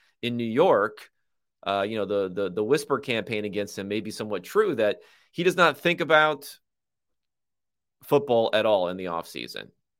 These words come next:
You know, maybe not even that much <laughs> during the regular season, other than when he's forced to be in practice, to be at practice. He doesn't pick up a playbook in the offseason, doesn't do any of that stuff. So, you know,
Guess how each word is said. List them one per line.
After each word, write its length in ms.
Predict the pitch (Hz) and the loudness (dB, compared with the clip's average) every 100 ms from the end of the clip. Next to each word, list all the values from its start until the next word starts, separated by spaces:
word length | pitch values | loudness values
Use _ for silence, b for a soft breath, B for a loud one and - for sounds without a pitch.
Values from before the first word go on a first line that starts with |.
| - | -10
You 100 | 107 | -6
know, 120 | 95 | -4
maybe 300 | 92 139 165 | -2 0 2
not 200 | 156 139 | 2 2
even 200 | 135 131 | 2 0
that 140 | 135 127 | -2 -2
much 300 | 123 - - | -6 -8 -2
<laughs> 40 | - | 6
during 160 | 196 | 6
the 100 | 151 | 6
regular 340 | 120 127 131 107 | 4 4 2 0
season, 340 | 104 90 80 | -6 -8 -4
other 220 | 110 117 | -2 -2
than 100 | 107 | -6
when 160 | 110 107 | -6 -6
he's 260 | 104 98 | -6 -8
forced 300 | - 120 110 | -6 -4 -4
to 60 | 107 | -6
be 140 | 107 | -10
in 100 | 95 | -6
practice, 420 | 98 104 107 90 - B B B - | -4 -4 -4 -14 -20 B B B -12
to 60 | |
be 160 | 120 113 | -4 -4
at 80 | - | 0
practice. 400 | 113 107 95 90 | 2 2 0 -2
He 60 | |
doesn't 160 | 135 135 | -2 -2
pick 140 | 123 | -6
up 120 | 92 - | -8 0
a 20 | |
playbook 380 | 156 175 165 151 | 2 4 4 2
in 80 | |
the 60 | 143 | 0
offseason, 420 | 135 127 135 123 | 2 2 -2 -2
doesn't 180 | 120 117 | -6 -4
do 140 | 110 | -4
any 120 | 110 92 | -4 -6
of 40 | |
that 160 | 78 - | -10 -8
stuff. 180 | 85 | -8
So, 240 | - 139 139 b b b - | -2 -2 -2 b b b -4
you 80 | |
know, 160 | 165 | -4